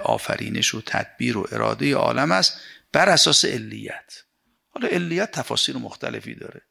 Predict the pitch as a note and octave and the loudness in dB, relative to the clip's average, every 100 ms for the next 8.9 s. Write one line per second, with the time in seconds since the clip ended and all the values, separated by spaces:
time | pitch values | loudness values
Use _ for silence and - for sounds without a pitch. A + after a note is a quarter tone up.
0 | _ _ _ _ _ _ - A#2 G#2+ G#2+ | _ _ _ _ _ _ 0 0 0 -6
1 | G2+ - A2 - B2 D#3+ D#3 G#2+ A2 A#2 | -8 -8 -10 -8 -6 -6 -6 -6 -6 -8
2 | A#2 A2 - _ _ _ _ _ _ _ | -10 -10 -14 _ _ _ _ _ _ _
3 | _ - A2 A2+ A#2 A2+ A2+ A#2 G2+ - | _ -4 -4 -4 -8 -10 -10 -10 -12 -12
4 | B2+ A#2+ C#3+ D3 D3+ _ _ - A#2 B2+ | -14 -6 -4 -6 -10 _ _ -8 0 2
5 | - - D3+ D#3 D3+ C#3+ D3 C#3 C3 C#3+ | 2 2 -2 -4 -6 -2 0 0 -2 -2
6 | C3+ - A#2+ - C#3 A2 G2+ G#2+ A2 A#2 | -2 -4 -6 -2 -2 -2 -8 -16 -20 -20
7 | _ _ _ _ _ _ _ _ B2+ D#3 | _ _ _ _ _ _ _ _ -2 0
8 | - B2+ A#2 A#2+ A#2+ A2+ - - | 2 0 0 0 0 -2 -4 -16